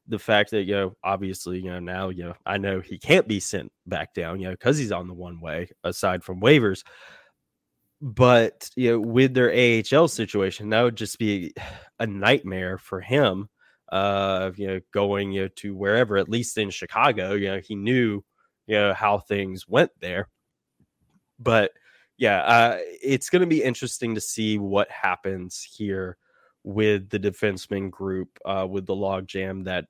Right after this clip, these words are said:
is there now. But as we always say, these are things, you know, you can't rush.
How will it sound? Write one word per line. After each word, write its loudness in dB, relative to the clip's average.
is -6
there 0
now. 6
But 4
as 2
we 2
always 4
say, 4
these -4
are 0
things, 0
you -4
know, 0
you -6
can't 0
rush. 2